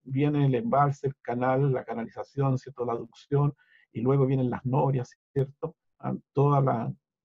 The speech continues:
todos los pueblos de campo, ¿cierto? Tienen sendas norias, ¿cierto? Para capturar las aguas del subsuelo y ponerlas, eh, al servicio de una práctica en un huerto, ¿cierto? En una pequeña quinta,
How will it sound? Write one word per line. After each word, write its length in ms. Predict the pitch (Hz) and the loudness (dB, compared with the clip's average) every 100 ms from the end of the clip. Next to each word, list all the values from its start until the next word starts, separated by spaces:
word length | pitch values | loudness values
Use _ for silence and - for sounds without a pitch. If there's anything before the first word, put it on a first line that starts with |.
| _ _ | _ _
todos 220 | - 151 | 0 2
los 160 | 143 120 - _ _ | 2 0 -6 _ _
pueblos 480 | - 160 143 120 113 | 4 6 6 2 -2
de 100 | 117 | -4
campo, 360 | - 139 139 - | 0 0 0 -2
¿cierto? 480 | 139 139 143 143 143 - _ _ | -6 -4 -2 -2 -4 -16 _ _
Tienen 300 | 143 135 127 | 2 2 2
sendas 500 | - 143 139 139 139 | 0 2 2 0 -2
norias, 380 | 135 147 139 - | -2 0 0 -2
¿cierto? 240 | 135 120 | -8 -6
Para 200 | 123 117 | -6 -6
capturar 440 | 117 - 123 131 | -8 -8 -2 0
las 240 | 131 123 - | 0 -2 -2
aguas 220 | 127 120 | -2 -2
del 40 | |
subsuelo 400 | - 131 139 135 | -6 -8 -2 0
y 60 | 131 | 0
ponerlas, 420 | 120 127 127 139 - | -2 -2 -2 -4 -6
eh, 140 | 117 123 | -8 -8
al 140 | 113 | -10
servicio 720 | - 117 117 131 - 143 135 - _ - | -6 -6 -4 -4 -2 -2 -2 -8 _ -18
de 120 | - 120 | -6 -2
una 200 | 113 113 | -2 -2
práctica 720 | 131 139 - 135 123 120 - _ _ - | -2 -2 -8 -4 -2 -4 -6 _ _ -12
en 140 | 104 | -8
un 100 | 104 | -4
huerto, 440 | 113 127 135 - 135 | 2 4 2 0 -8
¿cierto? 560 | - 135 131 123 123 113 | -6 -6 -6 -6 -6 -8
En 140 | 113 | -8
una 180 | 107 101 | -8 -10
pequeña 400 | 110 - 113 110 | -10 -6 -6 -6
quinta, 540 | 135 135 139 147 147 | -2 0 0 -2 -4